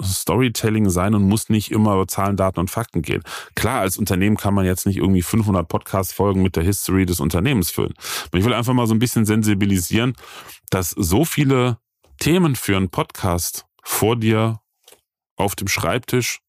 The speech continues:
äh, im, im Raum, im Gebäude liegen, äh, derer, die du dir gar nicht bewusst bist. Es ist das Gleiche, wie man LinkedIn-Beiträge schreibt und im Laufe der Zeit einem immer mehr klar wird,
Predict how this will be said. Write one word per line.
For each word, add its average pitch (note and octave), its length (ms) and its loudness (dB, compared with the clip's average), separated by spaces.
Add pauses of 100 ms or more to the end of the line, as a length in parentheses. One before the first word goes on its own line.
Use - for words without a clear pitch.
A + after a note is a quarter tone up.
(340)
äh, F2+ 120 -4 (160)
im, G#2 160 2
im A#2 180 4
Raum, C3+ 520 2
im A#2 140 4
Gebäude A#2 640 2 (420)
liegen, B2+ 500 4
äh, F#2+ 260 0 (680)
derer, G2+ 280 0
die G2 280 -2
du A2 140 0
dir G2 160 4
gar F#2+ 120 2
nicht G2+ 180 0
bewusst G#2+ 400 0
bist. - 200 -4
Es - 60 -4
ist - 80 -2
das F#2 140 0
Gleiche, G2+ 380 0
wie G#2 80 4
man G2+ 160 2
LinkedIn-Beiträge F2 880 2
schreibt - 460 -2
und F2+ 200 0 (1080)
im F#2 100 2
Laufe F2 320 0
der G#2+ 100 2
Zeit - 500 -4
einem F#2+ 380 0
immer A2 180 2
mehr F#2+ 160 2
klar F#2 440 0
wird, A#2 300 0